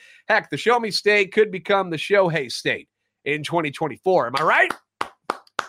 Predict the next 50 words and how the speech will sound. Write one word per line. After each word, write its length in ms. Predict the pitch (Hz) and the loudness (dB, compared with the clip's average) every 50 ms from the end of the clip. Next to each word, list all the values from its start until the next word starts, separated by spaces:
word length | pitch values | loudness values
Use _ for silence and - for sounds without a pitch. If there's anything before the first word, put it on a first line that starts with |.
| - _ _ - | -14 _ _ -4
Make 200 | 143 151 143 135 | -2 0 0 0
it 40 | 135 | 0
happen, 320 | 139 135 120 - 104 101 | 0 0 0 -2 -4 -6
Mo. 320 | 104 107 101 101 101 - _ _ - | -4 -4 -4 -4 -4 -8 _ _ -12
Let's 160 | 120 110 - | -12 -10 -4
get 140 | - 143 117 | -2 -2 -2
it 100 | 113 - | -2 -4
together. 400 | - 107 117 107 98 90 78 - _ _ _ _ _ _ _ _ - - | -8 -4 -2 -2 -2 -2 -6 -10 _ _ _ _ _ _ _ _ -8 -4
All 120 | - 156 175 | 0 0 2
right, 180 | 170 151 147 | 2 2 0
thanks 180 | 165 180 175 - | 0 -2 -2 -2
for 60 | 180 | 0
making 220 | 180 180 165 165 | 0 0 0 0
Locked 260 | 165 170 165 165 147 - | 0 0 0 0 0 -4
On 140 | - 156 | -6 -4
Cardinals 400 | - - 185 165 160 160 156 139 143 | -2 0 0 0 0 -2 -4 -4 -6
your 80 | 143 | -6
first 300 | - 160 156 139 - - | -4 -4 -4 -4 -4 -4
listen. 280 | 147 143 135 - 156 143 | -4 -4 -4 -4 -4 -4
Now 220 | 147 151 156 160 | 0 0 0 0
for 80 | 156 156 | 0 -2
your 120 | 143 135 | -6 -4
second 320 | 139 - 165 151 151 143 139 | -2 -2 -2 -2 -4 -4 -4
listen, 260 | 143 139 - 139 127 | -6 -6 -6 -8 -6
check 180 | - 147 139 131 | -6 -4 -4 -4
out 140 | 131 123 | -4 -4
Locked 240 | 127 135 131 123 - | -2 -4 -4 -4 -4
On 120 | 139 123 113 | -6 -6 -4
Fantasy 380 | - 135 131 123 113 - 120 | -4 -6 -6 -6 -8 -10 -8
Baseball. 560 | 104 127 139 139 127 - - 151 143 131 131 _ _ _ _ _ _ _ - | -6 -4 -4 -6 -6 -4 -2 0 0 0 -2 _ _ _ _ _ _ _ -4
Win 260 | 143 202 254 285 277 | 0 2 2 2 2
your 220 | 262 269 247 240 220 | 2 2 4 2 2
league 400 | 220 233 233 196 139 - - _ _ _ _ - | 0 -2 -2 -2 -4 -6 -10 _ _ _ _ -8
by 180 | 95 120 170 190 | -2 -2 0 0
listening 400 | 190 202 208 190 - 202 190 175 | 2 2 2 2 2 2 0 0
to 100 | 151 175 | -2 -2
Matt 200 | 170 180 180 175 | -2 -2 -2 -2
and 100 | 160 151 | -2 -2
Dom 240 | 160 170 170 170 170 | -2 -2 -2 -2 -4
every 220 | 175 170 160 160 | -4 -4 -4 -4
day 240 | 156 156 165 165 165 | -2 0 0 0 0
as 100 | 151 135 | 0 -2
they 120 | 165 165 | -2 -4
bring 220 | 156 139 156 156 156 | -2 -2 -4 -2 -2
you 120 | 156 156 | -2 -2
the 60 | 139 135 | -2 -2
best 240 | 143 143 139 - - | -2 -2 -2 -4 -6
fantasy 360 | 160 160 160 156 151 - 139 | -6 -6 -6 -6 -6 -8 -8
draft 300 | 131 139 143 139 139 - | -4 -2 -2 -2 -2 -4
strategies. 640 | - - 165 160 165 165 165 147 160 160 160 151 | -4 -4 -4 -2 -2 -4 -4 -4 -4 -4 -4 -6